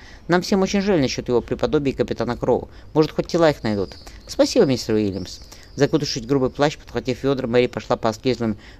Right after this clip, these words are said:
брёзнам-, брёвнам дорожке к бурлящей реке. Бурлящей реке. Пол-, плотник посмотрел ей вслед. «С двумя детьми на руках кто его возьмёт? Тем более ей на четвёртый десяток перевалило тем месяцем.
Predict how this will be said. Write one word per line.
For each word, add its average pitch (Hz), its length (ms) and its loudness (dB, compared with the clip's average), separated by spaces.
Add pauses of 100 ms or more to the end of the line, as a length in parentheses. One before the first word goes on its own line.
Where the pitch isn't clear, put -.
брёзнам-, 123 400 4
брёвнам 117 420 2
дорожке 123 320 -2
к 113 40 -4
бурлящей 113 440 -2
реке. 104 240 -8 (680)
Бурлящей 135 460 2
реке. 98 280 -4 (200)
Пол-, 151 200 2
плотник 160 380 0
посмотрел 123 420 -2
ей 120 80 0
вслед. - 320 -4 (320)
«С 165 100 -2
двумя 208 260 6
детьми 180 260 2
на 160 100 6
руках 156 280 0
кто - 140 0
его 131 100 6
возьмёт? 95 420 -2 (220)
Тем 190 140 -2
более 190 200 8
ей 139 80 4
на 131 100 2
четвёртый - 380 -4
десяток 123 320 0
перевалило 110 480 2
тем 101 200 -4
месяцем. 95 400 -6